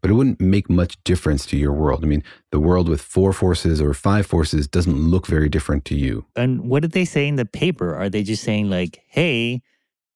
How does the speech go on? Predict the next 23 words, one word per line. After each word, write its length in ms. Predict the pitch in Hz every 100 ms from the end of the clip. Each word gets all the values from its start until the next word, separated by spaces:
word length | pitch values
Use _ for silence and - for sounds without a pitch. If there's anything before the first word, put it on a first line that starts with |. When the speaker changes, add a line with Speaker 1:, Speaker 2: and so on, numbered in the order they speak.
| -
Speaker 2:
we 440 | 92 110 113 117
look 380 | 110 107 117 123 - _ _
better 340 | 113 117 120 120
than 220 | 113 117
everybody 480 | 104 120 113 110 104
else, 640 | 104 147 226 - - - -
and 360 | 113 117 117
so 680 | 110 - 113 113 113 110 110
we 180 | 98 104
found 360 | 104 110 131 165
it"? 160 | 202 202 _
Or 320 | 117 117 113
are 140 | 107 104
they 120 | 101
saying, 720 | - 101 98 95 92 92 90 - _ _ _
you 120 | -
know, 220 | 95 85
"Nobody's 580 | 82 87 101 98 92 82
looked 280 | 92 127 135
in 120 | 143
this 200 | 139 127
range 380 | 127 131 139 120
before"? 640 | 135 - 127 131 131 135